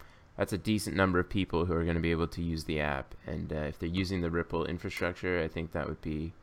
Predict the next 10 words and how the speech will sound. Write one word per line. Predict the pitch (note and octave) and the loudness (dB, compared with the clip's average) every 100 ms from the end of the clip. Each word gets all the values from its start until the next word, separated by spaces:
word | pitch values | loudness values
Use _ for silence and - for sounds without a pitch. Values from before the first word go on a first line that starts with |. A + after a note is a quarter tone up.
| - - - - | -20 -20 -10 -4
uh, | D2+ - | -2 -4
pretty | - A#2 G#2 F#2+ | -4 2 2 2
cool, | - F2 D#2+ D2+ | 0 2 2 0
given | - E2 E2+ | 0 0 2
that | E2+ | 2
it'll | D#2+ | 0
be | D#2+ E2+ | 0 -2
the | E2 | -2
first | - F#2 E2+ - | 2 2 2 2
one | E2+ E2 | 2 2